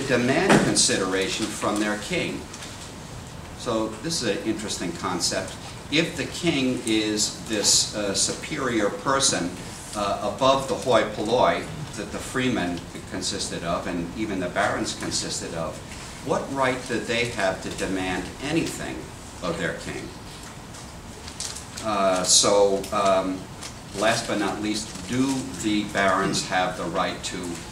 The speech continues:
possess any of these rights? These are all open questions, and, uh, it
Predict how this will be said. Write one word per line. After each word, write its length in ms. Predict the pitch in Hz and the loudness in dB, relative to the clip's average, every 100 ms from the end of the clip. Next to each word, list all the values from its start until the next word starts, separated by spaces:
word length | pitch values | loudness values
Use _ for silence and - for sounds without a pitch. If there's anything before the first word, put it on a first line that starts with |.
| - - - | -14 -12 -8
possess 580 | 101 92 131 151 - - | 0 2 2 2 0 -2
any 200 | 85 82 | -4 -4
of 100 | - 78 | -6 -8
these 200 | 76 - | -8 -4
rights? 720 | 78 71 - - - - - - - 139 | -4 -4 -2 -2 -4 -10 -12 -12 -10 -6
These 180 | 139 | -4
are 80 | 131 123 | -4 -2
all 380 | 117 117 120 - - - - | 0 2 0 -4 -12 -14 0
open 380 | 123 120 - 101 | 4 4 2 -2
questions, 800 | - 117 113 - 78 - - - 107 | 2 4 4 2 -2 -2 -2 -2 -2
and, 380 | 92 90 85 85 - 92 | 0 0 -2 -4 -8 -4
uh, 320 | 90 87 85 - - - - | 0 0 -2 -8 -10 -12 -6
it 140 | 98 | -6